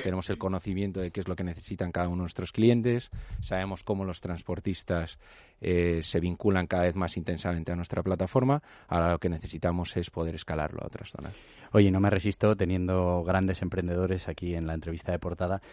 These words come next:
Speaker 2: eh, haceros, eh, una pregunta que muchos de nuestros oyentes, eh, algunos emprendedores, otros, mm, bueno, pues con la idea de emprender, que están ahí pensándoselo, que nos des ese consejo que le darías a alguien para, mm, bueno, pues emprender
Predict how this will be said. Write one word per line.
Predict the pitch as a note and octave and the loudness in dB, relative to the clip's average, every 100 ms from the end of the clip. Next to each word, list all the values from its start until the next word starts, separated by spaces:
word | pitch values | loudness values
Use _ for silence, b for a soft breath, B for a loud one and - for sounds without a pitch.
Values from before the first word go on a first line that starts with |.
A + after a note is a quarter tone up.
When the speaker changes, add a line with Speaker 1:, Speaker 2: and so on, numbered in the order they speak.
| B B | B B
Speaker 2:
eh, | E2+ E2+ | -6 -4
haceros, | D#2+ F#2 F2+ F#2 - | -2 0 0 0 -6
eh, | F2 D#2+ | -6 -6
una | D2+ F2+ | -4 -4
pregunta | F2 E2+ F2 F#2+ | -2 -2 0 0
que | |
muchos | E2+ F2+ - F2+ | 0 -2 -2 -2
de | |
nuestros | F2+ F2 E2+ | -4 -6 -6
oyentes, | F2 F2+ F#2+ G#2 B2+ - - - | -2 0 0 -2 -4 -6 -18 -16
eh, | C#2+ C#2+ C#2 C#2+ | -14 -12 -10 -10
algunos | D2+ D#2 D#2+ - | -8 -8 -8 -8
emprendedores, | D#2 D#2+ D2+ F#2+ A#2 A#2+ A#2+ A#2 F2 | -8 -8 -2 4 6 8 6 2 -8
otros, | E2 F2 E2 - - | -6 -4 -4 -8 -10
mm, | D2+ D2 C#2+ | -8 -6 -6
bueno, | F#2+ G2 | -6 -6
pues | F2+ - | -8 -10
con | - E2 | -4 -4
la | E2 | -4
idea | E2+ F2+ | -4 -2
de | F2+ | -2
emprender, | E2+ E2+ E2+ G2 E2 | -2 -6 -6 -6 -6
que | |
están | D2+ D#2+ | -10 -10
ahí | D#2+ | -10
pensándoselo, | D#2+ E2+ - F#2 F2 G2 F#2+ B B B - | -8 -8 -4 -4 -4 -4 -6 B B B -2
que | |
nos | F#2+ F#2 | 0 2
des | A2 | 2
ese | B2 A#2+ A2 G#2+ G2 | 0 2 4 4 2
consejo | G#2 F#2+ A#2 - A#2+ | 2 2 0 0 -2
que | G2+ | 0
le | F#2 | -2
darías | F2+ F#2+ F#2 | 0 -2 -2
a | F#2 | -2
alguien | F#2+ G2+ A2 A2+ A2 | -2 -2 -2 -4 -6
para, | - F2 E2+ E2 D#2+ D#2+ D#2+ | -6 -4 -4 -4 -4 -6 -6
mm, | D#2 D2 C#2+ E2+ | -8 -10 -8 -6
bueno, | D3 | -6
pues | B2 E2 | -6 -6
emprender | D2+ D#2+ F2+ D#3 | -6 -4 -4 -4